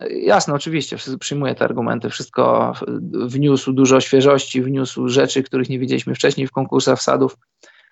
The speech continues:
E, tylko że mówić, że został okradziony, to jakby Pat Conahan wszedł do finału, bo on był p-, jeden punkt, jeden punkt po rundzie,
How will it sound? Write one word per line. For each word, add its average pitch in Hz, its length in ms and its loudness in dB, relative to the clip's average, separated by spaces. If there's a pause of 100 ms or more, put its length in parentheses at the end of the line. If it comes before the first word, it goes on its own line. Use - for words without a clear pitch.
(540)
E, 131 360 0 (120)
tylko 147 400 6
że 139 360 4
mówić, 151 380 0
że 139 120 0
został 143 280 2
okradziony, 131 600 2
to 135 80 2
jakby 143 220 2
Pat 156 260 0
Conahan 139 420 -4
wszedł 127 300 -2
do 127 100 -4
finału, 120 520 0
bo 135 180 0
on 139 100 0
był 160 120 2
p-, - 120 -8 (240)
jeden 139 420 2
punkt, - 460 -2
jeden 147 320 -2
punkt 156 460 0
po 135 140 6
rundzie, 139 460 6